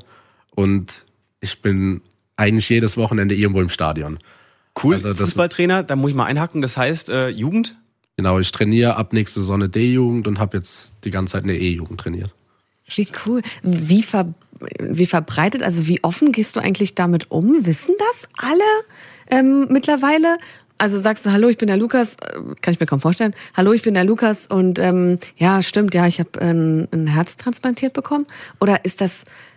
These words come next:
Speaker 3: ja, erzählst du das engen Freunden irgendwann mal?
Speaker 1: Also ich geh jetzt nicht dahin und das ist
Speaker 3: Mhm.
Speaker 1: nicht mein erster Vorstellungspunkt.
Speaker 3: Mhm.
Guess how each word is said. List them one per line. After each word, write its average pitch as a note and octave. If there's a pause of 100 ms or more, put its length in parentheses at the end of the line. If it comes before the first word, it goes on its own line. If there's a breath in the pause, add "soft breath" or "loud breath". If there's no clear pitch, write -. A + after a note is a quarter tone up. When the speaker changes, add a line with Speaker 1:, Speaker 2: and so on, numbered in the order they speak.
(1080 loud breath)
Speaker 3:
ja, D3+ (260)
erzählst F3
du E3
das D#3
engen F3
Freunden E3+
irgendwann D3
mal? B2+ (1040)
Speaker 1:
Also G2
ich -
geh G2+
jetzt - (640)
nicht G#2
dahin G#2
und G2+
das A3
ist B3
Speaker 3:
Mhm. C#4
Speaker 1:
nicht C4
mein A#2+
erster A#2+
Vorstellungspunkt. B3
Speaker 3:
Mhm. -